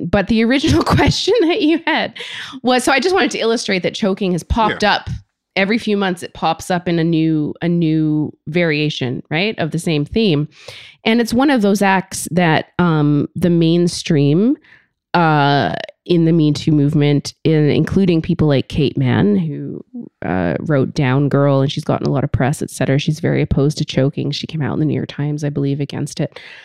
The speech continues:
Speaker 1: Um, it's one of those sexual practices that we're now made to think is aberrant.
Speaker 2: So, so it's almost, like, inherently, uh,
Speaker 1: Yeah.
Speaker 2: evil in itself. Like, like, it's just not
Speaker 1: Yeah, like, why do you wanna choke someone?
Speaker 2: So it's not even a good context
Speaker 1: Right.
Speaker 2: to even do it in. It's just like,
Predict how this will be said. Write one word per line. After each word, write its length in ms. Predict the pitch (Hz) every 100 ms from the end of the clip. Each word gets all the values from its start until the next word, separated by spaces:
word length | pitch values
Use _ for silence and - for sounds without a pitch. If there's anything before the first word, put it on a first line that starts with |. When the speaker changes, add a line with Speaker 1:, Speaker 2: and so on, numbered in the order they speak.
| - _ 196
Speaker 1:
Um, 260 | 190 196
it's 160 | - 254
one 140 | 294
of 40 | 330
those 140 | 294
sexual 320 | - 254 277 214
practices 540 | 208 220 240 220 196
that 200 | 202 -
we're 140 | 196
now 420 | 196 208 220 285 277
made 360 | 214 190 208
to 100 | 214
think 500 | - - 392 180 - -
is 220 | 202 170 -
aberrant. 800 | 190 196 196 151 160 214 - - - _
Speaker 2:
So, 140 | -
so 220 | - 170 143 170
it's 160 | 170 190
almost, 260 | 185 165
like, 160 | 147 -
inherently, 960 | 139 127 113 156 135 98 117 107 104 87
uh, 160 | 208
Speaker 1:
Yeah. 200 | 208 -
Speaker 2:
evil 500 | 127 165 110 98 98
in 80 | 98
itself. 400 | 113 98 135 104
Like, 180 | 98 98
like, 120 | 104
it's 180 | 117 104
just 220 | 131 143
not 200 | 131 127
Speaker 1:
Yeah, 100 | -
like, 120 | 214
why 240 | 185 214 277
do 80 | 285
you 80 |
wanna 220 | 294 285 262
choke 260 | 269 311
someone? 580 | - 233 175 143 127 -
Speaker 2:
So 220 | - - 147
it's 100 | 147
not 80 |
even 180 | 180 165
a 60 | 131
good 200 | 127 123
context 560 | 131 123 113 107 -
Speaker 1:
Right. 220 | 175 151 143
Speaker 2:
to 80 |
even 240 | 110 107 101
do 220 | 127 127
it 80 | 98
in. 120 | 92
It's 120 | 95
just 200 | 113 113
like, 200 | 120 117